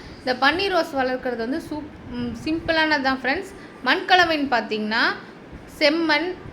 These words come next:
தேங்காய் நாறு, மண்புழு உரம், முக்கியமா மாட்டுச்சாணி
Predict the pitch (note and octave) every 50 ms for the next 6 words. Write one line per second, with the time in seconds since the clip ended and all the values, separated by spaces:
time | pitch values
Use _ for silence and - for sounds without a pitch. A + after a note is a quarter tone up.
0 | - - - - C#4+ C4+ C#4+ E4 E4 D#4+ D#4+ D4+ C#4+ C4+ B3 A#3+ A#3 B3 C#4 E4
1 | F4+ - - - - - B3+ B3 C4+ D#4+ D#4 D#4 F#4+ F4 D#4 C#4 B3+ A#3+ A#3 C4+
2 | E4 D4+ C4+ B3+ - D4 D4 D#4 E4+ E4+ D4 C4+ B3+ C4+ D4 - D#4+ C4+ - C#4+
3 | B3+ A#3 A3+